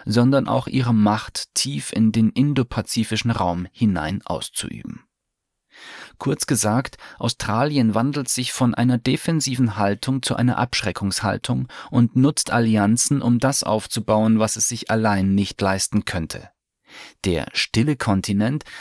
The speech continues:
lernt, die neue Sprache der Abschreckung zu sprechen,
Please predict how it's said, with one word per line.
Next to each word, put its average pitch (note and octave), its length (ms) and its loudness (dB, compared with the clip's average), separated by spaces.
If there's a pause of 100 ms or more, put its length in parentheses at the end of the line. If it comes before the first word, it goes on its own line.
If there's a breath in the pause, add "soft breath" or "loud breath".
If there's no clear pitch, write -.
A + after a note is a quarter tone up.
lernt, G2+ 540 -2
die C#3 140 0
neue A#2+ 340 2
Sprache F#2+ 520 -2
der F#2+ 180 -4
Abschreckung F2 580 -4
zu - 160 -4
sprechen, F#2 560 -4